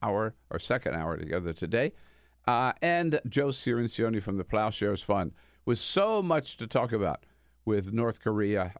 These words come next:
and, um, the, um, uh, and what's happening in Syria, because there's some real kind of confusion about Syria.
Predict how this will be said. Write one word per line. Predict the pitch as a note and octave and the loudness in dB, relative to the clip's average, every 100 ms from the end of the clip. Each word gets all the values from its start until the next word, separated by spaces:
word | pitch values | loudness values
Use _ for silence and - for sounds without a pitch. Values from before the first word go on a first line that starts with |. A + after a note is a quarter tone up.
| - | -4
and, | F2 F2+ F2 F#2 D#2 - | 0 0 0 -2 -4 -4
um, | E2+ E2 D#2+ D#2+ D#2 | -2 0 -2 -4 -4
the, | D#2+ D#2 D#2 D#2 - | -4 -2 -2 -4 -6
um, | D#2 C2+ C#2+ C2 A1+ - _ _ _ _ _ - - - _ - | -6 -4 -6 -8 -10 -16 _ _ _ _ _ -20 -20 -20 _ -8
uh, | A#1 - | -8 -4
and | F#2+ E2 | -2 0
what's | G2+ - | -2 0
happening | F#2 F2+ F2 E2+ | -2 -2 -4 -4
in | F2 | -4
Syria, | - G3 F#3 C#3 | -2 0 0 -2
because | G2 G2 | -2 -2
there's | G#2 G2+ | -2 -4
some | C#3+ | -4
real | E3+ F#3+ C3+ - _ _ _ _ - | -2 -2 -2 -8 _ _ _ _ -4
kind | A#2 A2+ | -2 -2
of | E2 - _ - | -4 -12 _ -6
confusion | G#2 F#2 - F3 D3+ F#2 D2 | -4 -2 -2 0 0 0 -2
about | D#2 D#2+ D2+ | -2 -4 -4
Syria. | - F#2+ F2 F2 F#2+ | -4 -2 0 0 -2